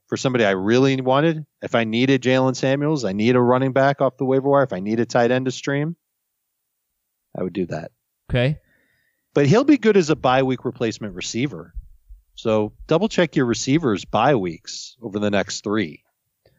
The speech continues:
Speaker 2: Mike
Speaker 1: 'Cause
Speaker 2: Williams
Speaker 1: you might need Williams for week nine, ten, or eleven.
Speaker 2: Yeah, well, week nine and ten, week eleven is not a bye, but weeks ni-, oh no, week twelve he's not a
Speaker 1: No,
Speaker 2: bye.
Speaker 1: he's not.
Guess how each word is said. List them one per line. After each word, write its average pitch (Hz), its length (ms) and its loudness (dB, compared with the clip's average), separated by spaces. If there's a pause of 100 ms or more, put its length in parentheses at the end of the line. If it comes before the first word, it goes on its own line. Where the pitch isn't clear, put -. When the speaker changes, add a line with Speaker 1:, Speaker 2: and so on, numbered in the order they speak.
(140)
Speaker 2:
Mike 143 160 0
Speaker 1:
'Cause - 60 2
Speaker 2:
Williams 185 200 2
Speaker 1:
you 104 40 -8
might 147 180 0
need 151 160 -2
Williams 123 280 0
for 95 340 -2 (260)
week 107 200 -2
nine, 101 280 0
ten, 98 180 -2
or 87 80 -4
eleven. 85 360 -2
Speaker 2:
Yeah, 151 120 0
well, 131 220 0
week 147 200 -4
nine 143 280 0
and 135 100 -6
ten, 143 240 -4
week 147 100 -2
eleven 151 260 2
is 139 40 0
not 135 140 -2
a - 20 -4
bye, 123 160 0
but 120 140 -2
weeks 143 360 -4
ni-, 143 140 -6 (140)
oh 175 120 4
no, 131 200 2
week 131 220 -4
twelve 135 200 0
he's 120 80 -4
not 120 60 -2
a - 20 -2
Speaker 1:
No, 147 60 2
Speaker 2:
bye. 175 60 4
Speaker 1:
he's - 120 -2
not. 87 160 -8